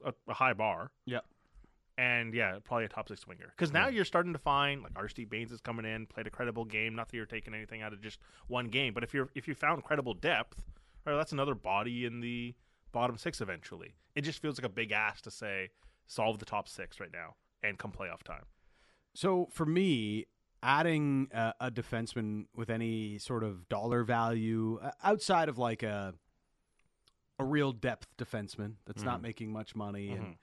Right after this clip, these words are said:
Speaker 2: is going to typically be viewed as a seven or eight defenseman.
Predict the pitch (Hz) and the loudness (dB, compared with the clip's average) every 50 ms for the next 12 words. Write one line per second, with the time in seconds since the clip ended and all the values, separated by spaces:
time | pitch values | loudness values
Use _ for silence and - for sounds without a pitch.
0 | _ _ _ _ _ _ _ 123 123 123 113 101 - - 143 139 135 131 - - | _ _ _ _ _ _ _ -4 -2 -2 -2 -4 0 0 2 2 2 0 -2 -2
1 | 127 120 110 - - 147 143 147 131 - 127 131 127 123 117 - 120 117 117 113 | -2 -2 -2 0 -2 0 0 -2 -4 -2 -2 -2 -2 -2 -2 -2 -2 -2 -2 -2
2 | 117 120 135 123 101 123 147 151 151 147 135 127 123 117 117 113 104 - 123 110 | -4 -6 -8 -8 -4 0 2 2 4 4 4 4 4 4 2 0 0 -2 -4 -4
3 | - - - 151 139 117 123 117 113 110 107 107 98 - 107 - - 101 90 - | -4 0 0 0 0 0 -2 -2 -2 -2 -4 -4 -6 -8 -10 -8 -8 -8 -8 -10
4 | - - 65 | -14 -20 -20